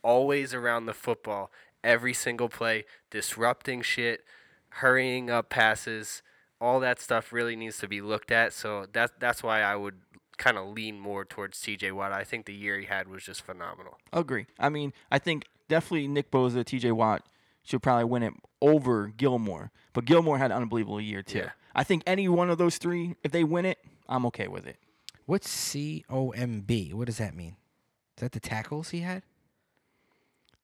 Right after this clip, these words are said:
Speaker 2: That's combined? Yeah.
Speaker 3: Fif-, forty-seven tackles Nick Bosa had?
Speaker 2: That's
Speaker 3: Fif-,
Speaker 2: it?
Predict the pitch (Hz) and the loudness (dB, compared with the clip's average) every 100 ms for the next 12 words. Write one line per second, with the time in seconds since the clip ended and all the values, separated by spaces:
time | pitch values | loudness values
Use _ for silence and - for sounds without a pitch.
0 | _ - 113 - - 101 101 110 127 151 | _ -6 -6 -6 -10 -6 -4 -2 -4 -6
1 | - - 104 101 92 - _ _ _ _ | -12 -12 -6 -4 -6 -12 _ _ _ _
2 | _ - 127 - - 147 135 135 - 139 | _ -6 -6 -8 -6 -2 0 0 -2 -2
3 | 135 131 131 _ _ _ _ - 131 131 | -2 -6 -8 _ _ _ _ -2 2 2
4 | 139 127 135 120 131 131 131 139 143 - | 0 -2 -4 0 0 2 0 0 0 -4
5 | _ _ _ _ 131 147 120 233 | _ _ _ _ 0 0 -2 -6